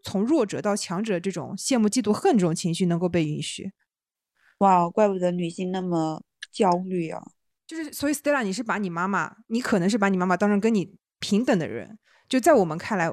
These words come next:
Speaker 1: 爸妈都是比我们高等的，就我们很难
Speaker 2: 对。
Speaker 1: 同等他们。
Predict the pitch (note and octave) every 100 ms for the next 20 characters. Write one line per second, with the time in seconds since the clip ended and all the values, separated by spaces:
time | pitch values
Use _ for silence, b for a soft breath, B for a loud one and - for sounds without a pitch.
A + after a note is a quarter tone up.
0 | - - G#3 G3+ G#3 G3+ G3 G3 G#3 D#3+
1 | D#3+ G3+ G3+ F#3+ - D#2 - - - A3+
2 | F#3+ A3 F#3 B3 A3+ G3+ E3+ - _ _
3 | _ _ - - F3 F#3 D#3+ - D#3 -
4 | F#3